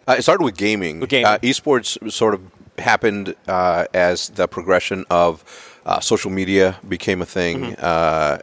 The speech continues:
Speaker 1: in the, in the past fourteen years or so. Uh, you know,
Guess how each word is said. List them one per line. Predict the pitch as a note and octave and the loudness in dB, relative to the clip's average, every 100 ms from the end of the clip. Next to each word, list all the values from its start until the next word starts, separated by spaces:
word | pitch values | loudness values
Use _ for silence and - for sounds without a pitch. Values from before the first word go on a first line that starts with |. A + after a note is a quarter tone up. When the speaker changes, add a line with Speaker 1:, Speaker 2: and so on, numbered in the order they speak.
| - | -8
Speaker 1:
in | E2 | -8
the, | E2+ D2+ | -4 -6
in | E2+ | -6
the | D#2 | -4
past | F#2+ E2+ - - | 0 0 -2 -8
fourteen | - A2+ - G2+ | 0 0 0 -4
years | F#2 F2+ - | -2 -2 -4
or | |
so. | F#2 - E2+ D2+ - - - - | -6 0 2 0 -4 -20 -20 -10
Uh, | - F2 D#2+ C#2 - | -4 -2 -2 -4 -4
you | |
know, | F#2+ | -2